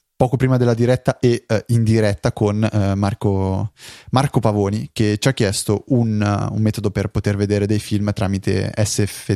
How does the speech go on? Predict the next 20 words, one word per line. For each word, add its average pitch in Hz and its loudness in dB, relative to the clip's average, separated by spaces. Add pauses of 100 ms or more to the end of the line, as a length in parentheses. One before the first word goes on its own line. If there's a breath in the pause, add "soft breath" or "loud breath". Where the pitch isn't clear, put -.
T - -2 (120)
P. 95 -2 (640 loud breath)
E 117 2
lui 131 4
dice 123 0
che 110 0
in 120 0
casa 107 0
usa 113 2
Infuse, 127 2
ma 107 0
quando 113 2
è 107 2
fuori 113 0
casa 101 0
fa, 90 -2
fa - -6
molto 110 0
fatica. 98 -2 (300 loud breath)
Eh, 101 2